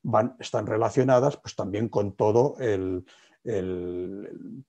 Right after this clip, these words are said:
todo el elemento de transición energética que es el alma mater del proyecto de,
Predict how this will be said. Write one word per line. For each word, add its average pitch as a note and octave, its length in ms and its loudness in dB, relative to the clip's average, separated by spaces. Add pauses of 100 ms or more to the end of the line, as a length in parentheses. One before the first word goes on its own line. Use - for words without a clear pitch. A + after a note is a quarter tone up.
todo A2+ 180 -2
el A2 60 0
elemento G#2+ 480 -2
de A#2+ 100 0
transición G#2 560 -8
energética A2 840 -6 (360)
que G2 600 -6
es - 400 -14 (400)
el A2+ 120 -12
alma G2+ 240 -8
mater G2+ 320 -6
del A2 160 -2
proyecto F#2 500 -6
de, F#2 420 -8